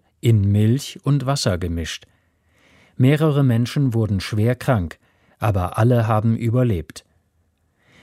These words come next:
Der Anschlag war an der Technischen Universität Darmstadt. Sieben Menschen sind von dem Gift krank geworden. Ein Student war so schwer krank, dass er in Lebensgefahr war.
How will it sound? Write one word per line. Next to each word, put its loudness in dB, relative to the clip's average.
Der 2
Anschlag 0
war 0
an -2
der -2
Technischen -2
Universität 0
Darmstadt. -2
Sieben 2
Menschen 2
sind 0
von 0
dem 0
Gift -6
krank 0
geworden. -6
Ein 2
Student 0
war 0
so 0
schwer -2
krank, -4
dass -2
er 0
in 2
Lebensgefahr 0
war. -10